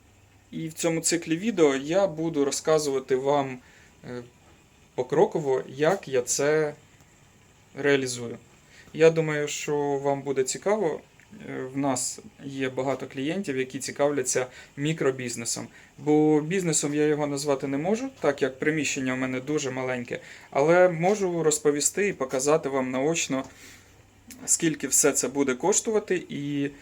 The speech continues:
що з цього всього може вийти. Зараз коротенько я хочу показати вам про це, це приміщення. Отже, що я тут маю? У мене є приміщення.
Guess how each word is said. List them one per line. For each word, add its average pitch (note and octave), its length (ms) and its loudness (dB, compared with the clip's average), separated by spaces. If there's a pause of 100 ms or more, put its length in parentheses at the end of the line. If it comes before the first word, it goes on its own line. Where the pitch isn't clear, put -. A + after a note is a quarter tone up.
(260)
що G3 380 4
з - 120 -6
цього C#3+ 340 -2
всього D#3 640 0
може C#3 440 0 (100)
вийти. B2 460 -8 (320)
Зараз G3+ 340 2
коротенько D3 540 0
я C3+ 120 4
хочу C3 300 -4
показати B2+ 460 -2
вам B2+ 180 -2
про C3 120 -8
це, C3+ 260 -2 (260)
це C3 200 0
приміщення. E3+ 720 -2 (1400)
Отже, C3 500 2
що - 380 4
я D#3 220 4
тут D3 240 -4
маю? A#2+ 360 -2 (960)
У - 60 -6
мене G3 260 4
є F3 140 2
приміщення. D3+ 720 0